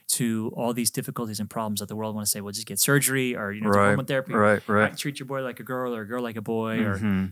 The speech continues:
Speaker 1: you know, give in to this, this technocracy, this, this
Speaker 2: Yeah.
Speaker 1: objectification of person, instead of the authentic person and the gift we've been given as male, as female, as masculine and feminine,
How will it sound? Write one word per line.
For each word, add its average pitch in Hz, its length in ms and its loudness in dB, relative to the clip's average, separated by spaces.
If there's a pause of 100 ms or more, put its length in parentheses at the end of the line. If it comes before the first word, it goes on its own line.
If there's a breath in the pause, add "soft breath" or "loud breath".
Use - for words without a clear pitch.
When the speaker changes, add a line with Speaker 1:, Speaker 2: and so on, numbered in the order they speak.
Speaker 1:
you 117 80 -6
know, 104 80 -4
give 113 240 -4
in 113 200 -2 (120)
to 107 240 -4
this, 107 240 -4
this - 380 -4 (880 soft breath)
technocracy, 110 760 -2
this, 98 240 -4
this 104 200 0
Speaker 2:
Yeah. 90 80 2
Speaker 1:
objectification 104 960 -6
of - 180 -14
person, 113 500 -4 (380 soft breath)
instead 117 340 -4
of 107 160 -6
the 110 100 -6
authentic 101 520 -8
person 104 340 -8
and 101 140 -6
the 95 60 -8
gift - 320 -8
we've 104 120 -10
been 104 100 -6
given 98 320 -10
as 101 300 -10
male, 95 320 -8
as 98 200 -10
female, 95 380 -10
as 101 140 -14
masculine 104 400 -10
and 107 60 -14
feminine, 107 380 -12